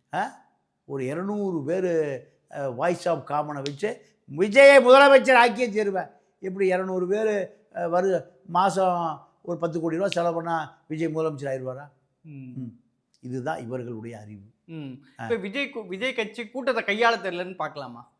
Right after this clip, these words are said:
Speaker 1: இல்ல, கு-, அது அ-, அரசு மேல தான் தப்பு. அரசு
Speaker 2: ம்.
Speaker 1: தான் குற்றவாளி.
Speaker 2: ம்.
Speaker 1: விஜய் மேல தப்பே இல்ல.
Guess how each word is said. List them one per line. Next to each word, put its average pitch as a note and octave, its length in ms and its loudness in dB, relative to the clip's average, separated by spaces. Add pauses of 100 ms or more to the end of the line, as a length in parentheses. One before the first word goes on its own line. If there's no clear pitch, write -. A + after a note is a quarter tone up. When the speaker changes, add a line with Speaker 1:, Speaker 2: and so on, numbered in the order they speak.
(180)
Speaker 1:
இல்ல, F#3 240 -8
கு-, F#3+ 80 0
அது D#3 160 2
அ-, C3 280 4
அரசு A3 300 4
மேல G#3+ 180 0
தான் G3 140 -2
தப்பு. B2+ 260 -10 (260)
அரசு F#3 300 -2
Speaker 2:
ம். G3+ 40 -2
Speaker 1:
தான் G#3+ 120 2
குற்றவாளி. A2 420 -12 (340)
Speaker 2:
ம். C#3 300 -16 (140)
Speaker 1:
விஜய் F3+ 360 2
மேல E3 200 -2
தப்பே C3 320 -8
இல்ல. A#2 240 -8